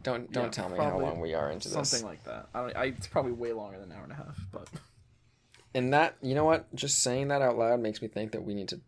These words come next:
Speaker 1: trim back the email segment. But
Speaker 2: Probably.
Speaker 1: write in to red dead cast at gmail dot com if you want us to read in, or if you have feedback, um, if you agree that I should trim it back. I think that I should, and I will tro-,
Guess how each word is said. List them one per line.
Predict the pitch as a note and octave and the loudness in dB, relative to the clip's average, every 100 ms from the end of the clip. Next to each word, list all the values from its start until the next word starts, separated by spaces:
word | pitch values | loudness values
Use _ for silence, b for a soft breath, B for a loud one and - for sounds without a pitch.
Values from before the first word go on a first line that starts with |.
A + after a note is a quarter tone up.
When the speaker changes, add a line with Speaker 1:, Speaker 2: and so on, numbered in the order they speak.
| _ | _
Speaker 1:
trim | - - G#2 | -6 -2 -2
back | F#2 E2 - | -2 -4 -6
the | - | -10
email | - B1 | -10 -8
segment. | - - - G1+ - _ _ _ _ | -6 -6 -8 -12 -14 _ _ _ _
But | - - A#2 G2 E2 | -12 2 4 4 -2
Speaker 2:
Probably. | - C#3+ - - | -14 -14 -14 -4
Speaker 1:
write | G#2 C#3+ D#3+ | 6 6 6
in | D#3 C#3+ | 4 2
to | C3+ | 2
red | A2+ A2+ | 4 6
dead | A2 | 4
cast | A#2 A2 | 2 2
at | G#2 | 0
gmail | - G#2 G2 F#2 | -4 -2 -2 0
dot | E2+ - | -2 0
com | C#3 D3 D#3 b b b b | -2 -2 -4 b b b b
if | A2 G#2+ | -8 -2
you | A2 | 0
want | A2 G#2 | 2 0
us | G2+ | -2
to | A2 | -4
read | G#2 G#2 | -4 -2
in, | A#2 C3+ C#3 - _ - | -2 -4 -6 -12 _ 2
or | A2+ G#2+ G#2+ G#2+ - | 4 6 4 2 0
if | G#2+ | -4
you | F#2+ | -2
have | F#2 | -2
feedback, | - D#3 D#3 D3+ D#3 - - b b - | -2 0 4 4 2 -2 -16 b b -12
um, | G#2+ G2+ F#2+ F#2 | -6 -4 -4 -6
if | - | -4
you | G#2 | -4
agree | G2 A2+ B2+ | -2 0 2
that | A#2 | 2
I | |
should | A2 - | 0 -4
trim | B2 A2 | -6 -4
it | |
back. | A2+ A2+ A2+ - - b b b b - | 0 2 0 -4 -18 b b b b -8
I | G2+ | -6
think | A2 A2 | -6 -8
that | - | -10
I | |
should, | - - G2+ G#2 G#2+ - | -8 -6 -6 -6 -10 -14
and | G#2+ | -10
I | F#2 | -6
will | F#2 | -6
tro-, | F#2+ - G2+ | -8 -6 -4